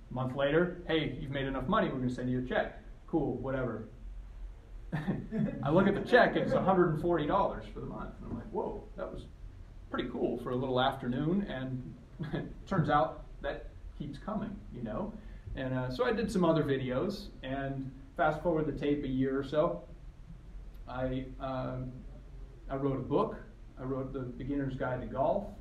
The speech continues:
I have sort of my own website with a compilation of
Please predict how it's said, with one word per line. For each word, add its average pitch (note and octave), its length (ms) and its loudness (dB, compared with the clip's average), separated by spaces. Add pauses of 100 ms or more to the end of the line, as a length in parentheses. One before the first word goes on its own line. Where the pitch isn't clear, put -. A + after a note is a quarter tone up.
I C3 120 -4
have B2 340 -4 (760)
sort C#3+ 120 0
of A#2+ 60 -2
my A#2+ 120 0
own C#3 300 2
website D#3+ 680 2 (540)
with C3 320 0 (360)
a - 60 -12
compilation C#3+ 960 0
of B2+ 400 0